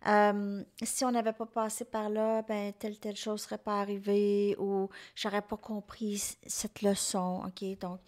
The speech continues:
il y a ça dans votre énergie. Il y a nostalgie du passé. On a le sept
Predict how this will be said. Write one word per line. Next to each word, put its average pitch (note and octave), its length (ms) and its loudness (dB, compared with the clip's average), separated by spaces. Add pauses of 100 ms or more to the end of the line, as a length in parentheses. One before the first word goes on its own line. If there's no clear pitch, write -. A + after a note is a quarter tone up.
(340)
il G3+ 80 -2
y G3 40 4
a G3 60 0
ça G3 420 -4 (340)
dans G#3 160 -6
votre G#3+ 340 -8
énergie. G#3+ 840 -2 (720)
Il - 60 -4
y - 40 -2
a - 20 0
nostalgie F#3+ 760 -2
du F#3 120 -12
passé. F#3 800 -6
On G#3 140 -6
a G#3 80 -4
le G3+ 160 -2
sept G#3 600 -4